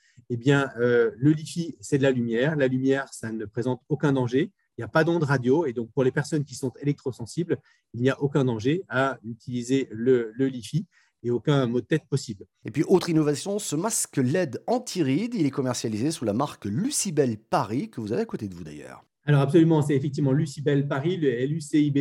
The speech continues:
Speaker 1: E deux L E, Lucibel, euh, Paris, euh, sur le site internet lucibelparis point com par exemple, euh, mais également chez des distributeurs. Alors effectivement, ce masque, il utilise, je vais vous le montrer dans un instant, il utilise le,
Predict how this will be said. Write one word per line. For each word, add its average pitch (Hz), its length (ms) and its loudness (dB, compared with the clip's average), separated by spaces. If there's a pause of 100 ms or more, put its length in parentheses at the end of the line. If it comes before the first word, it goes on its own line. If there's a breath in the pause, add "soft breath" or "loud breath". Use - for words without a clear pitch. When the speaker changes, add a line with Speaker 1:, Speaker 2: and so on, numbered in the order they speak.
Speaker 1:
E 139 100 6
deux 139 260 0
L 135 180 2
E, 208 100 4
Lucibel, 135 840 -2
euh, 117 260 -6 (520 soft breath)
Paris, 160 420 0
euh, 117 320 2
sur 107 160 -10
le 113 80 -10
site 143 200 -10
internet 131 220 -4
lucibelparis 123 540 -2
point 117 200 -10
com 135 200 -2
par 110 120 -6
exemple, 120 440 -6 (440 loud breath)
euh, 123 300 0
mais 120 140 0
également 127 340 -2
chez 131 160 -8
des 110 140 -8
distributeurs. 143 420 -2
Alors 139 160 0
effectivement, 185 460 -2
ce 165 100 -8
masque, 156 400 -4
il 135 140 -6
utilise, 160 340 -2
je 127 60 -4
vais 127 60 -2
vous 131 80 -4
le 135 40 -4
montrer 135 220 -4
dans 127 160 -2
un 123 80 -4
instant, 156 240 -6
il 147 120 -2
utilise 160 360 -4
le, 123 160 0